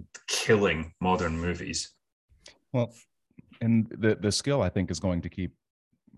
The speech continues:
Speaker 2: is going to keep, um, being more and more corroded because, you know, in a lot of our, I mean, even in my, uh, in my actor training, um,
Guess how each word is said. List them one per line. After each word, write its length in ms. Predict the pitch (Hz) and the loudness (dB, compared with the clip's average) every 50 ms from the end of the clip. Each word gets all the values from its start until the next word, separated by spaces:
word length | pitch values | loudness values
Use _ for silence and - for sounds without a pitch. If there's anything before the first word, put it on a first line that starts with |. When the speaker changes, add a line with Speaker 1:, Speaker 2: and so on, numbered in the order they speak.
| - - _ - | -20 -20 _ -10
Speaker 2:
is 240 | 90 92 95 87 - | -6 -6 -6 -4 -2
going 220 | 110 107 104 95 | 0 0 0 0
to 100 | - 98 | -4 -6
keep, 360 | - - 113 113 110 - - 98 | -8 -4 -4 -4 -4 -2 -2 0
um, 340 | 95 92 90 87 90 - - _ _ _ _ _ _ _ _ - - _ _ _ _ _ _ _ _ _ _ _ _ _ _ _ _ - | 0 0 0 -2 -4 -6 -8 _ _ _ _ _ _ _ _ -20 -20 _ _ _ _ _ _ _ _ _ _ _ _ _ _ _ _ -6
being 220 | 87 120 117 104 98 | 0 2 4 4 4
more 180 | 101 104 104 | 4 4 4
and 80 | 98 95 | 4 4
more 160 | 92 92 90 | 2 0 0
corroded 520 | - - 92 85 90 101 107 85 76 67 - | -2 -4 -4 -2 -2 -2 -2 -2 -4 -6 -6
because, 380 | 85 82 - 87 82 78 80 | -6 -6 -4 -4 -4 -4 -4
you 160 | 90 - - | -6 -6 -4
know, 220 | 82 85 85 85 85 - | -4 -2 -2 -2 -4 -4
in 60 | 90 | -4
a 40 | 90 | 0
lot 160 | 92 101 104 | 0 0 0
of 80 | 90 90 | 2 0
our, 100 | 90 65 | 0 0
I 40 | 92 | 0
mean, 160 | 98 - - | 0 -2 -2
even 240 | - 170 165 170 151 | -4 -2 0 2 2
in 80 | 113 | 4
my, 260 | 104 104 101 104 104 | 4 4 4 4 2
uh, 140 | 98 90 87 | 2 0 0
in 100 | 76 82 | -2 -4
my 120 | 87 85 85 | -4 -4 -4
actor 260 | 87 95 - - 98 | -6 -8 -8 -10 -12
training, 560 | - - 95 80 78 76 76 76 76 76 71 - | -10 -6 -6 -6 -4 -6 -6 -8 -8 -10 -10 -10
um, 300 | - 78 76 76 76 | -8 -8 -8 -8 -8